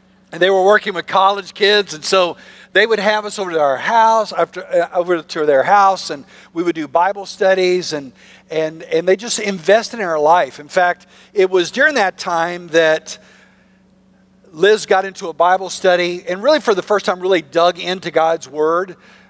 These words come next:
Uh, she had always kind of grown up, grown up in church, always obviously believed in God, but had never really, really dug into the Word of God. And through that Bible study, God was just dealing with her heart. I mean, just,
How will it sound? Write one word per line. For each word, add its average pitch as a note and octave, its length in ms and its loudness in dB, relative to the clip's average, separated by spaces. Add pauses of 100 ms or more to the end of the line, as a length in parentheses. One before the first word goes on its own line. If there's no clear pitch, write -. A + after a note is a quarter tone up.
(220)
Uh, D3+ 240 -16
she - 160 -2
had G3 80 4
always F#3 340 2
kind F3 160 -4
of D#3+ 80 -16
grown E3 220 -10
up, E3 200 -16
grown E3 200 -8
up E3+ 160 -4
in C#3+ 60 -14
church, F3+ 600 -4 (320)
always E3+ 540 2 (420)
obviously E3 540 0
believed D#3+ 340 -2
in D#3 120 -8
God, E3+ 280 4
but D#3+ 140 0
had D3+ 80 -4
never D#3+ 260 -4
really, E3 460 0 (840)
really F#3 260 4
dug E3+ 280 2
into E3+ 260 -10
the C#3+ 80 -10
Word D#3+ 240 -2
of D#3 100 -8
God. C3+ 400 2
And D#3 300 -6 (220)
through G#3+ 360 -2
that F3+ 240 2
Bible E3 340 -2
study, C#3 480 -6
God E3 220 -4
was D#3+ 140 -12
just - 240 -16
dealing F3+ 340 -6
with C#3+ 160 -14
her B2 80 -16
heart. E3+ 560 -2
I - 40 -18
mean, C#3 180 -12
just, D#3+ 340 -2